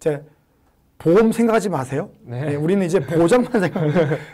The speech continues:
Speaker 1: 상품 생각하지 마세요. 제발
Speaker 2: 네.
Speaker 1: 부탁이에요.
Speaker 2: 네.
Speaker 1: 상품은 열여섯 개가 있어요. 그래서 여러분들이 잘 고르면 돼요. 그
Speaker 2: 음.
Speaker 1: 고르는 걸 알려드릴 테니까
Speaker 2: 음.
Speaker 1: 지금은 원칙만 정하는 거예요. 네. 백지에다가 삼백 적었죠.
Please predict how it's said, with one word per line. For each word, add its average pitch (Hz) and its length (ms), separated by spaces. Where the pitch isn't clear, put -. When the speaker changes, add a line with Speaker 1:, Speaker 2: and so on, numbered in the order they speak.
Speaker 1:
상품 269 440
생각하지 233 340
마세요. 156 400
제발 240 280
Speaker 2:
네. 190 100
Speaker 1:
부탁이에요. 156 560
Speaker 2:
네. 110 200
Speaker 1:
상품은 147 540
열여섯 180 340
개가 165 180
있어요. 127 300
그래서 180 180
여러분들이 220 320
잘 185 220
고르면 196 380
돼요. 120 140
그 175 80
Speaker 2:
음. - 40
Speaker 1:
고르는 220 320
걸 240 100
알려드릴 175 380
테니까 147 520
Speaker 2:
음. 110 160
Speaker 1:
지금은 170 500
원칙만 156 460
정하는 131 440
거예요. 131 180
네. 127 180
백지에다가 165 800
삼백 208 340
적었죠. 160 500